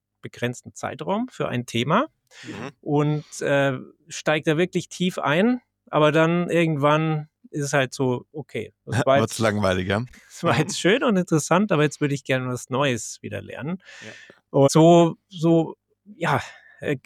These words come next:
Speaker 1: halte ich meine Motivation halt hoch, indem ich immer wieder mir neue Herausforderungen suche. Das ist eigentlich so mein persönlicher Trick.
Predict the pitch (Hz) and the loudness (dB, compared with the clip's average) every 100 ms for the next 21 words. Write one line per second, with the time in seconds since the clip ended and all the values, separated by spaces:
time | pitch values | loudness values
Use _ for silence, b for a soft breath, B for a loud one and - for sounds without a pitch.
0 | - 147 156 143 156 147 147 135 - 156 | -2 0 0 -2 -2 0 0 -2 -4 -4
1 | - 139 123 - 165 123 107 - - - | 0 -2 0 0 0 0 -4 -8 -18 -18
2 | - 131 127 123 - 139 135 131 127 123 | -16 -12 -8 -8 -6 -2 0 0 0 0
3 | 127 127 127 139 139 135 120 117 139 - | 0 0 0 2 2 2 0 0 0 0
4 | 131 117 101 104 107 - 107 - - _ | 0 -2 -2 -8 -10 -14 -18 -20 -20 _
5 | _ _ _ b b b - 123 110 - | _ _ _ b b b -14 -12 -12 -8
6 | 110 113 104 - _ _ _ _ _ - | -4 -2 -2 -8 _ _ _ _ _ -4
7 | 127 143 117 113 - - 104 - - | 2 2 4 2 -2 -6 -10 -12 -20